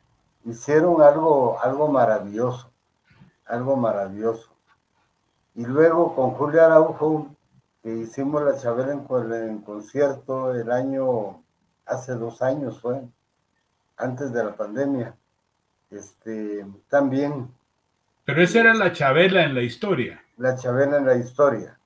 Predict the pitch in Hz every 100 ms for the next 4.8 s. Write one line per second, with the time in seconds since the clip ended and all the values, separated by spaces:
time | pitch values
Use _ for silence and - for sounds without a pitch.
0 | _ _ - 120 - _ _ _ _ _
1 | _ _ _ _ _ _ _ _ 113 123
2 | 127 127 123 131 135 160 190 - 135 135
3 | 156 - 113 110 117 120 110 113 110 -
4 | 143 127 104 95 98 113 123